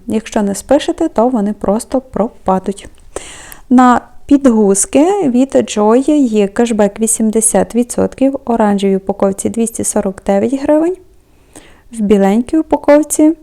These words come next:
триста сімдесят дев'ять. Хто користується зеленими підгузками-трусиками, вони на кешбек не йдуть.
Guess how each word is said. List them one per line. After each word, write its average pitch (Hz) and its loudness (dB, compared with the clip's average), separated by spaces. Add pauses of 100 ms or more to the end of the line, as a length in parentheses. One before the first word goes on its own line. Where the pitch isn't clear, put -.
(260)
триста 226 2
сімдесят 208 -2
дев'ять. 202 0 (800)
Хто - -4
користується 214 0
зеленими 214 2
підгузками-трусиками, 294 0
вони 247 2
на 233 4
кешбек 226 -2
не 226 2
йдуть. 208 -4